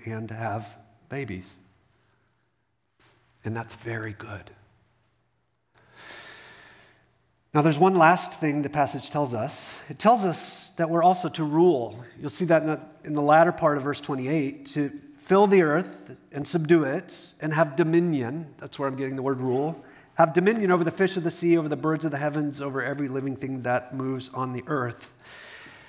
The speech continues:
At the apex of creation, God created image bearers who serve as his royal representatives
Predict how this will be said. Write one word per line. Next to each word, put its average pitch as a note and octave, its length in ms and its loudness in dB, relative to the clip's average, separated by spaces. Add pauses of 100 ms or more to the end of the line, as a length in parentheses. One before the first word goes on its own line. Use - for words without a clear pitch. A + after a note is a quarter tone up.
(120)
At D#3+ 180 2
the F3 140 2
apex G#3+ 480 2
of G#3 160 -2
creation, D#3 840 0
God D#3+ 320 6
created D3+ 500 -2
image F#3+ 380 4
bearers C3+ 580 -2
who D3 140 -8
serve F3 420 2
as D3 180 4
his B2 160 -6
royal F#3+ 460 4
representatives D3 1040 0